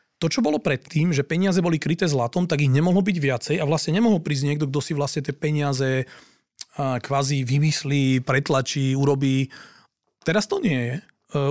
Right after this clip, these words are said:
uvidíme ekonomicky, kam sa to bude hýbať, ale celé to je konsenzus. To, že euro je eurom a že jedno euro stojí proste minerálka alebo dve eurá, je konsenzus môj, že ho ja rešpektujem a rešpektuje to každý. Taký istý konsenzus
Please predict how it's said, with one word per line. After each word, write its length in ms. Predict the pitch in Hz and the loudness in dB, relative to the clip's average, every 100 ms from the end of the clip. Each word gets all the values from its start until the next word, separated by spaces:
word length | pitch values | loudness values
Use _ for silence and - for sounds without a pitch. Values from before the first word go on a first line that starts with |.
| 143 | 0
uvidíme 320 | 196 233 170 | 2 4 2
ekonomicky, 480 | 143 170 160 - 147 | 0 0 0 -2 -2
kam 160 | 135 | -2
sa 80 | 127 | -2
to 160 | 151 156 | -2 0
bude 140 | 156 | 2
hýbať, 400 | 123 131 160 - | 0 0 -4 -2
ale 160 | 143 120 | -2 0
celé 240 | 202 233 | 0 0
to 80 | 220 | -2
je 80 | 190 | -4
konsenzus. 960 | - 165 156 - 147 127 123 - - _ _ _ - | -2 -2 -2 -2 -2 -2 -4 -8 -12 _ _ _ 0
To, 80 | 220 | 2
že 240 | 240 160 - | 2 -2 -4
euro 320 | 160 202 180 | 0 2 2
je 160 | 139 151 | 2 0
eurom 480 | 143 143 139 165 | 0 2 2 0
a 160 | 202 135 | -2 -2
že 160 | 131 147 | 0 0
jedno 160 | 175 139 | 0 0
euro 240 | 143 151 | 0 0
stojí 400 | - 160 143 139 | -2 -2 0 0
proste 400 | 135 143 139 - | -2 -4 -6 -4
minerálka 480 | 139 135 147 143 143 | -2 0 0 -2 0
alebo 240 | 135 127 127 | -2 0 0
dve 160 | 131 | 0
eurá, 320 | 147 151 202 - - - | 2 2 0 -6 -20 -6
je 160 | 143 | -4
konsenzus 640 | 135 170 175 185 175 147 131 | -2 0 0 0 0 0 0
môj, 320 | 139 151 160 | 2 2 0
že 80 | 135 | 0
ho 160 | 131 | 0
ja 160 | 139 151 | 0 0
rešpektujem 640 | 151 131 147 - 156 175 | 0 -2 -6 -4 -2 -2
a 80 | 156 | -2
rešpektuje 320 | 147 165 - | -4 -6 -4
to 160 | 160 160 | -4 -2
každý. 400 | 151 127 123 123 _ _ _ _ _ - - _ - | -2 -4 -6 -14 _ _ _ _ _ -20 -20 _ -4
Taký 240 | 156 247 | 0 0
istý 80 | - | -2
konsenzus 480 | 180 170 170 175 | -2 -2 0 0